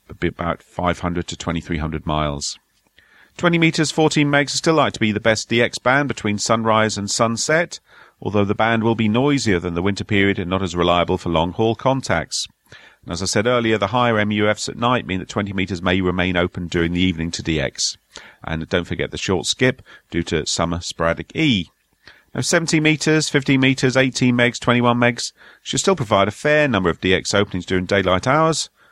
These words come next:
especially to the southern hemisphere. This is really a good time for north-south paths, really. Not, uh, not east-west paths, not very good for working into the U S, but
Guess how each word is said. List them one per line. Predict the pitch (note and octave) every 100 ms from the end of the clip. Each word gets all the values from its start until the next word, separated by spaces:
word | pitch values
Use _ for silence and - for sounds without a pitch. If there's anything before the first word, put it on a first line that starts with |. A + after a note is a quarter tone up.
| _ -
especially | - C#3 - A#2
to | -
the | G2+
southern | - G#2+ G#2+ G#2
hemisphere. | G2+ F#2 - - D#2+ D#2+
This | F#2
is | G#2 G#2+
really | C3+ B2+
a |
good | A2 A#2
time | - F#2+ F#2
for | - F2+ F2 - - - -
north-south | - G#2 G#2 - - F#2 F2 -
paths, | - E2+ E2 D#2+ -
really. | D#2+ D#2 D#2
Not, | F#2+ F#2 - F#2
uh, | E2+ - _ -
not | A2 -
east-west | A#2+ - A2+ A2+ -
paths, | - A#2 A#2 -
not | G#2+ -
very | A2
good | A2 G#2+
for | G#2
working | G#2+ G#2+ G2+
into | G2+ G2
the | G2
U | G#2 G#2
S, | G#2+ A2+
but | - F2 -